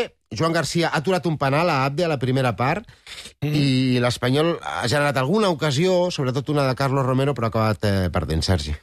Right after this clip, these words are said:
Speaker 2: Sí, sí, sí. Eh, és una pel·lícula que hem vist ja alguns, alguns cops. Eh, en, es confirma, eh, que aquest equip competeix molt bé, però no n'hi ha prou, i el que també es confirma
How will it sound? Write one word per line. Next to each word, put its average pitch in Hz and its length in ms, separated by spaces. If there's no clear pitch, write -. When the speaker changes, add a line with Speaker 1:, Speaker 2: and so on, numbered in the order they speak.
Speaker 2:
Sí, 143 400
sí, 151 200
sí. 143 300
Eh, 127 380
és 135 160
una 160 140
pel·lícula 147 320
que 139 40
hem 147 80
vist 131 140
ja 143 120
alguns, 139 600
alguns 135 420
cops. 190 360
Eh, 170 180
en, 160 240
es 165 100
confirma, 165 520
eh, - 20
que 180 80
aquest 160 200
equip 156 280
competeix 139 440
molt 160 240
bé, 196 260
però 135 380
no 156 140
n'hi 160 120
ha 143 80
prou, 160 300
i 151 160
el 147 80
que 143 120
també 147 340
es 147 120
confirma 160 680